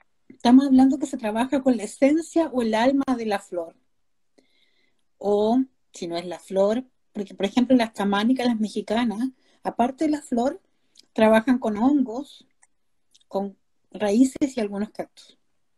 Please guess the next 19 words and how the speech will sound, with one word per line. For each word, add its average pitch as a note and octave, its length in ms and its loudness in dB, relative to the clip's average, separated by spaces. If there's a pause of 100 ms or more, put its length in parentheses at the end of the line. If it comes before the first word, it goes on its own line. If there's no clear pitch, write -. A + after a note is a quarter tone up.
(540)
Entonces, A3+ 380 -4
trabajan B3 480 4
con B3+ 180 6
el G3+ 220 2
alma D#4+ 480 2 (220)
o A#3+ 120 -4
la G#3 140 -6
esencia C#4 1000 -4 (1000)
del, G3 560 -6
de G3 180 -4
la G#3 140 -4
flor, G#3 280 0
hablemos G#3 300 -2
de B3 80 0
la A3 120 -4
flor D#3+ 200 -10
en F3+ 140 -14
este - 180 -20
caso, - 380 -14